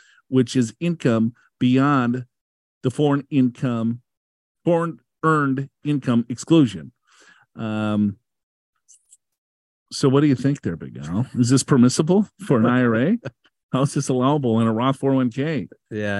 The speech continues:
Speaker 2: it's a great question. Here's my understanding, and don't necessarily take this to the bank, but my understanding is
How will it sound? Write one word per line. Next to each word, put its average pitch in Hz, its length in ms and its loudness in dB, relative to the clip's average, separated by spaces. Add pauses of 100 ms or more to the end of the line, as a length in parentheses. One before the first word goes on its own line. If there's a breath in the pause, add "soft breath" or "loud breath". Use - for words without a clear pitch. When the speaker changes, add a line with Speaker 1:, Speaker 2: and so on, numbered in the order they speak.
Speaker 2:
it's 113 180 -4
a 120 60 -2
great 131 240 0
question. 113 320 -2
Here's 180 240 4
my 131 180 2
understanding, 85 800 -6
and 90 400 -4
don't 104 200 -2
necessarily 90 320 -6
take 92 180 -6
this - 180 -12
to 85 100 -10
the 78 60 -6
bank, 82 300 -6
but 98 100 -10
my 110 220 0
understanding 110 680 -2
is 95 440 -4